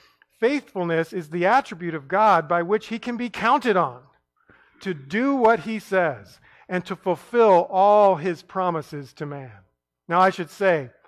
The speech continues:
when God is in the business of fulfilling his promises to man, those are promises which are rooted in goodness to his children, that's you and I, or severity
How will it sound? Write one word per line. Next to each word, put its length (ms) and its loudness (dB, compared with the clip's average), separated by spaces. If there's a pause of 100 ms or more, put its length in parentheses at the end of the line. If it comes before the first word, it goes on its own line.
when 260 -6
God 340 4
is 200 -8
in 80 -4
the 80 -4
business 380 -4
of 120 -6
fulfilling 480 -4
his 160 -10
promises 520 -6
to 100 -14
man, 460 -6 (480)
those 300 4
are 100 4
promises 720 -2
which 180 -6
are 160 4
rooted 460 0 (320)
in 240 -4
goodness 560 0
to 140 -4
his 180 -2
children, 640 0
that's 260 0
you 160 -6
and 80 -6
I, 320 -4 (560)
or 420 2
severity 1160 0